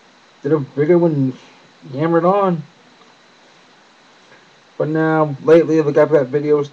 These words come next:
like, this time here, this time around, I've got videos to do. Like, I've got my, uh, guns, like my Crossman,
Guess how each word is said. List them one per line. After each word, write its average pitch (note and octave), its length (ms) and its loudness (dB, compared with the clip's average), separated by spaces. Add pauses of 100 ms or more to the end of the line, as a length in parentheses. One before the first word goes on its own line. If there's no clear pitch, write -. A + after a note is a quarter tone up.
(260)
like, B2+ 180 -8
this D#3 160 -6
time C#3+ 240 -4
here, D3+ 300 -2
this D#3 180 -4
time D#3 160 -6
around, C3+ 240 -4
I've C#3+ 140 -6
got C3+ 140 -6
videos C3 260 -8
to - 200 -20
do. C#3+ 360 -4
Like, A#2 120 -6
I've A#2+ 180 -14
got C3 300 -4
my, C3+ 340 -6
uh, B2+ 140 -10 (1500)
guns, F#3+ 840 -4 (540)
like D3+ 140 -10
my C#3 80 -10
Crossman, E3+ 760 2